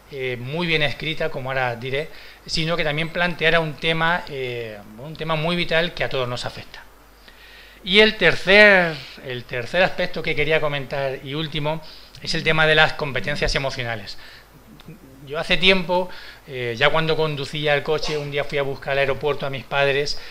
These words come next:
y bueno, como llegué con bastante tiempo, ya no sé si recuerdo que yo llegué <laughs> demasiado pronto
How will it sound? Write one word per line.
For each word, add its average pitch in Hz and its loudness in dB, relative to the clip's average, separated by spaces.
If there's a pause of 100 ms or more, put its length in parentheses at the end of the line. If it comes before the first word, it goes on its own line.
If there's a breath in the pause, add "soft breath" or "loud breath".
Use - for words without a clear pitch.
(340 loud breath)
y 131 -8
bueno, 135 0
como 113 -6
llegué 120 -2
con 147 -2
bastante 143 -4
tiempo, 151 -2
ya 147 0
no 175 -4
sé 180 -4
si 180 -2
recuerdo 160 0
que 143 -6
yo 143 -4
llegué 147 -2
<laughs> 185 -12
demasiado 135 -2
pronto 139 -4